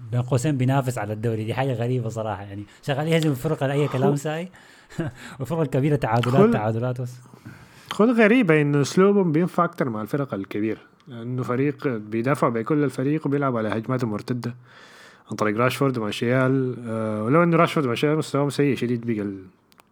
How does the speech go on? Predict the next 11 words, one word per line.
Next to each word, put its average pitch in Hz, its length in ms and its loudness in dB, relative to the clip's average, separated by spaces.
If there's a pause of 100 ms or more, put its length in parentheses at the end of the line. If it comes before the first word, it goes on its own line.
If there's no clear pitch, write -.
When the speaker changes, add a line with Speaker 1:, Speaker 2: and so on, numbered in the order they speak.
(100)
Speaker 2:
آخر 123 200 0
كم 120 160 0
شهر 110 260 0
دي، 98 200 -10
خاصة 143 360 0
مارشال. 107 600 -4
مارشال 117 480 -4
من 127 220 -4
مباراة 110 400 -2
الدوري 110 320 -4
أبطال 139 320 -2